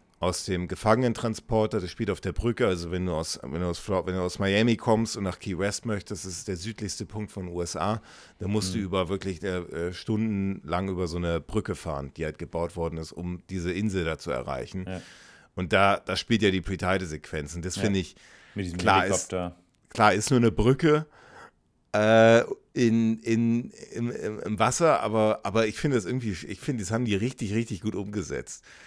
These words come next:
Speaker 1: Also ich finde, das ist ein guter Drehort und dann natürlich diese ganze Key West, äh, äh, da wo James Bond auch nochmal mit M spricht und dann abhaut und so weiter. Ich finde diese ganze Atmosphäre,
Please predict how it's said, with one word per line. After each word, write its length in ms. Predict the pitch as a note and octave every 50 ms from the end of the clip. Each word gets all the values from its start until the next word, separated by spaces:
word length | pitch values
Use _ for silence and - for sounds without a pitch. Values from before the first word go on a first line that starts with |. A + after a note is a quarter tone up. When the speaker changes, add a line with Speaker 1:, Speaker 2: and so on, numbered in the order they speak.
| - - - _
Speaker 1:
Also 220 | - F2+ G2 F#2+
ich 140 | G2+ G2 -
finde, 180 | - A#2+ A2+ A#2
das 60 | G#2
ist 40 | A2+
ein 60 | G2+
guter 220 | G2+ B2 C3 A#2+
Drehort 360 | - G2+ G#2+ A#2+ B2 A2+ G#2 G2
und 160 | G2 F2 E2
dann 140 | F#2+ G2 A#2
natürlich 600 | B2 A#2+ - - A2+ G#2+ G#2 G#2+ G#2 - - _ - - - - - _ _ -
diese 200 | G#2+ G#2 G#2 G2+
ganze 320 | G2 G#2 G#2 - - A#2+
Key 260 | F#2+ - - G#2+ G2 F2+
West, 420 | F#2+ F#2+ - - - - - -
äh, 760 | A#2 A2+ G#2 G2 G2 F#2+ F#2 F2+ - - - E2 E2 E2+ E2+ E2+
äh, 60 | E2
da 160 | - F#2+ F2+
wo 160 | F2+ G2 F2+ - _ _ _ _ _ _ _ _ _ _ _ - - _ - -
James 260 | - G2+ G2 G2 -
Bond 300 | - - G2+ G2+ G#2+ G2
auch 100 | G2 G2
nochmal 320 | G2 F#2+ F#2 E2+ G2 F#2 F2+
mit 160 | F#2 - -
M 220 | D2 F#2 F#2 G#2+
spricht 480 | G#2+ - - - G2 G2+ G2+ - - G#2
und 60 | F#2+
dann 120 | F2+ F2+
abhaut 560 | D2 A#1+ D#2 - - G#2 G2 F#2+ F#2+ F#2+ - F2
und 140 | F2 E2+
so 160 | - F2+ D#2+ E2
weiter. 440 | E2+ E2+ F2 E2 - F2 E2+ E2 - - - - - - - - -
Ich 160 | - F2 -
finde 280 | - - A2+ A2+ A2 G2+
diese 280 | F2+ G2 F#2+ G2 F#2+ E2+
ganze 580 | G2 F#2+ A2+ A#2 - A#2 A2 G#2 G2+ G2+ F2+ - _ _ _ _ _ _ _ _ _
Atmosphäre, 880 | - B2+ - A2 G#2 - - - A#2 A2 A2+ A#2+ A2+ A2 G#2+ G#2 G2